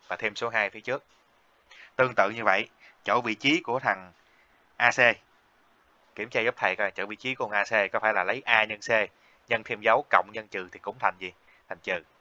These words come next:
Vị trí cuối cùng là chỗ vị trí của B nhân C. Mấy bạn nhìn thử coi. B mang dấu trừ,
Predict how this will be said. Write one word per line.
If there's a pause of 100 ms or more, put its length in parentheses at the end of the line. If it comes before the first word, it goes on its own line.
(580)
Vị
trí
cuối
cùng (680)
là
chỗ
vị
trí
của
B (160)
nhân
C.
Mấy
bạn
nhìn
thử
coi. (580)
B (200)
mang
dấu
trừ,